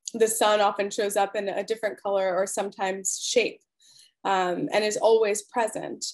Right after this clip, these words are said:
And this painting in the middle is here in Portland in a private collection that I love to visit that's called the Lumber Room. Um, and the sun in this painting is pale, is red on a pale yellow sky, and feels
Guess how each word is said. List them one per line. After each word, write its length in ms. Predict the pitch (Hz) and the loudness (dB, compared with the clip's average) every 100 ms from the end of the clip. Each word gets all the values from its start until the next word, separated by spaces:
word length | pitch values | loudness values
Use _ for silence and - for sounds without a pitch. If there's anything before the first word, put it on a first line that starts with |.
| - | -2
And 300 | 190 202 196 | 0 0 2
this 180 | 220 - | 0 4
painting 400 | 254 240 240 220 | 4 4 4 2
in 120 | 208 | 0
the 80 | 202 | 0
middle 320 | 214 220 202 | 2 4 4
is 220 | 196 - | 2 -2
here 280 | 226 208 202 | -4 -2 -2
in 240 | 190 196 - | -2 -6 -2
Portland 520 | 254 233 202 196 196 - _ _ - | 0 2 0 -2 -6 -12 _ _ -4
in 120 | 208 | -2
a 40 | |
private 360 | 208 233 208 175 | 0 2 2 2
collection 400 | - 214 214 208 | 2 0 2 0
that 100 | 196 | 0
I 160 | 190 190 190 | 2 0 2
love 200 | 196 190 | 0 0
to 100 | - | -4
visit 440 | 202 202 190 180 180 | -4 -4 0 0 0
that's 200 | 190 185 | -4 -6
called 240 | - 208 185 | -2 0 2
the 60 | |
Lumber 420 | 185 196 202 190 | 2 0 0 -2
Room. 420 | 185 185 180 208 214 _ _ _ _ _ - - | 0 -2 -2 -6 -14 _ _ _ _ _ -14 -8
Um, 560 | 220 220 202 175 202 208 - - - _ _ | -6 -2 -2 -2 -6 -8 -10 -12 -20 _ _
and 440 | 220 220 202 202 208 | 0 2 4 2 2
the 80 | 226 | 2
sun 240 | 254 226 | 4 2
in 100 | 226 | 2
this 180 | 220 214 | 0 -2
painting 500 | - 226 226 202 196 | -4 -2 -2 -2 0
is 340 | 196 190 - - | -2 -6 -14 -12
pale, 300 | - 233 202 | -2 2 2
is 180 | - 214 | 2 0
red 380 | 196 220 202 196 | 2 4 4 2
on 140 | 196 | 0
a 60 | 190 | -4
pale 280 | - 214 196 | -4 -2 0
yellow 280 | 190 185 185 | 0 -2 -4
sky, 560 | - 196 185 180 185 - _ _ - | -6 -4 -4 -4 -6 -10 _ _ -4
and 180 | 202 | -2
feels 340 | 208 214 202 | 2 2 2